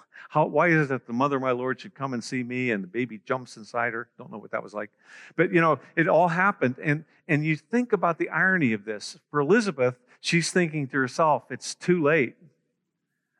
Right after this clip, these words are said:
And for Mary, she's thinking, "It's too soon. I'm not <laughs> married yet,"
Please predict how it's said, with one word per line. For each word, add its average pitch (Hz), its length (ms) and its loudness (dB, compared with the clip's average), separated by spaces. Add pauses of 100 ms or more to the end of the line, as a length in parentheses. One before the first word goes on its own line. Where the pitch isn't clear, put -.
(200)
And 127 200 0
for 139 100 -2
Mary, 143 400 4
she's 139 260 -8
thinking, 135 440 -2 (560)
"It's 120 200 -2
too 156 220 0
soon. 147 540 0
I'm 123 120 -12
not 147 160 -2
<laughs> 123 80 -10
married 156 360 0
yet," 92 180 -8